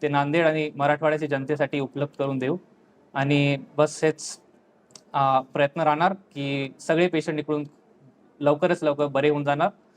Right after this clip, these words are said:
आणि आमच्या ह्या हॉस्पिटलमध्ये state of the art, अ, ऑपरेशन थिएटर्स हे सगळे ब्रिटिश, अ, नॉर्म्स जे यूके, इंग्लंड, एनएचएसचे नॉर्म्स आहेत याचे फ-, अ,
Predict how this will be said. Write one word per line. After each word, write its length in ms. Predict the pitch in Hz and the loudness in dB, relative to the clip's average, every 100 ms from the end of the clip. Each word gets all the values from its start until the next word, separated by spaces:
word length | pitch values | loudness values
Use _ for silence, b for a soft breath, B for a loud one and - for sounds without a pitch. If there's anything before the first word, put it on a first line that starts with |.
| b _ | b _
आणि 320 | 147 160 160 | -4 -2 0
आमच्या 380 | 160 156 156 190 | 0 -2 2 2
ह्या 100 | 175 | 4
हॉस्पिटलमध्ये 720 | 170 - 170 175 160 147 156 156 | 4 2 -4 -2 0 2 2 0
state 360 | - - 185 | -4 0 2
of 60 | 180 | 2
the 260 | 160 151 151 | 4 6 4
art, 180 | 147 - | 2 0
अ, 40 | |
ऑपरेशन 560 | 143 131 139 165 156 160 | 0 0 -2 -4 -4 0
थिएटर्स 380 | 156 151 139 143 | 0 2 -2 -4
हे 60 | |
सगळे 280 | 143 156 160 | -4 0 0
ब्रिटिश, 640 | 135 147 165 160 - - 151 | 0 -2 -2 -4 -10 -8 0
अ, 200 | 143 131 | 0 0
नॉर्म्स 440 | 131 143 131 - - | 0 0 0 -6 -4
जे 200 | 143 131 | -4 -2
यूके, 320 | 147 143 160 | 0 0 2
इंग्लंड, 320 | 143 143 143 143 | 0 2 0 -2
एनएचएसचे 400 | 139 139 147 - | -4 -2 -2 -2
नॉर्म्स 320 | 139 143 151 139 | 0 2 0 -2
आहेत 180 | 127 117 b b b b - | -2 -4 b b b b -2
याचे 220 | 139 - | 0 0
फ-, 140 | - - | -4 -2
अ, 240 | 147 135 | 0 2